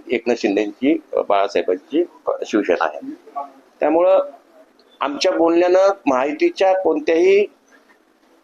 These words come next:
त्याच्यावर परिणाम होऊ नये, कोणत्याही वाक-, वाच्यतेने. पण हे नागरिकांची महानगरपालिका आहे, नागरिकांच्या हिताच्या दृष्टिकोनातून ह्या शहरामध्ये नेमकं आपल्याला काय करायचं याचं एक ठा-,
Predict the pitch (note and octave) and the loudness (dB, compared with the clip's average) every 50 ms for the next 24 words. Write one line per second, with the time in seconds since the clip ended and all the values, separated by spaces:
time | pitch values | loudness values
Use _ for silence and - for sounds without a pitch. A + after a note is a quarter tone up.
0 | _ _ - - - - - - _ - _ _ _ - _ _ _ _ _ _ | _ _ -16 -14 -14 -14 -14 -18 _ -20 _ _ _ -20 _ _ _ _ _ _
1 | _ _ _ _ - C3+ B2 C#3 E3 E3 E3 E3 D#3 D#3+ F3 E3+ D3 A#2 G2+ F#2 | _ _ _ _ -6 -4 -2 -2 -2 -2 0 0 2 2 2 4 2 2 0 0
2 | F2+ F2+ F2+ - _ _ _ _ _ - - _ _ _ _ _ - - - B2 | -4 -8 -10 -12 _ _ _ _ _ -20 -20 _ _ _ _ _ -12 -6 -4 -2
3 | B2 A#2+ C#3 C#3 C#3 C3 A#2+ - - - B2 A2 - - B2 - - E2+ F2 F2+ | -2 0 2 2 2 2 2 0 -2 -2 -2 -2 -2 -4 -6 -4 -4 -4 -4 -4
4 | - - - - A3 - - F#2 - - _ _ _ _ - - - - _ _ | -8 -8 -6 -2 -2 -2 -2 -2 -4 -8 _ _ _ _ -10 -10 -10 -12 _ _
5 | _ - - - - - - C3 F3 G3 G#3+ F3 - - - C3+ C#3 C3 C#3 D#3 | _ -20 -20 -20 -12 -2 2 4 4 4 4 2 2 0 -2 -2 -2 -2 0 0
6 | F3 F3 F#3 F3+ F3 E3+ - F3+ G3 F#3+ F#3 D#3+ B2 A#2+ B2+ B2+ B2 - - A2+ | 0 2 2 2 2 0 2 0 2 2 2 2 0 0 -2 -2 -2 -2 -2 0
7 | A2 G#2 - G2+ G2 E2+ F2 G#2 A#2 A#2+ A#2+ A#2 A#2 B2 C#3+ D3+ D3+ D#3+ D#3 D#3 | 0 0 0 -2 -2 -2 -4 -6 -4 -4 -4 -4 -2 -2 0 0 2 0 0 2
8 | F3+ E3+ A#2+ - - C3 C3 - E3+ D#3+ C#3+ C3+ - - - C#3+ C#3 C#3+ C#3 C#3+ | 2 0 0 2 0 0 0 0 0 0 0 -2 -2 -2 -2 0 2 2 0 0
9 | C#3 - - F3 F3 C3+ B2 D3 - - B2+ A2+ A#2 B2 B2 B2+ C3 B2 C#3+ E3+ | 0 2 2 4 4 4 4 2 2 2 2 2 4 2 2 2 2 2 2 2
10 | F3+ D#3+ D3+ D3 D3 C#3 - F3 D#3+ - - D3 D3+ E3 D#3+ - C#3+ D3 F3+ F3+ | 2 2 2 2 2 2 2 2 2 2 2 2 2 2 2 0 0 -2 0 2
11 | E3 C3+ A#2 G#2+ G#2 C#3 D3 C3 A2+ - D#3+ F3+ F3+ - - - - - _ - | 0 2 2 2 2 2 2 2 2 2 0 0 0 -2 -10 -20 -20 -20 _ -6
12 | - - C#3+ - - - | -4 -4 -2 -4 -6 -10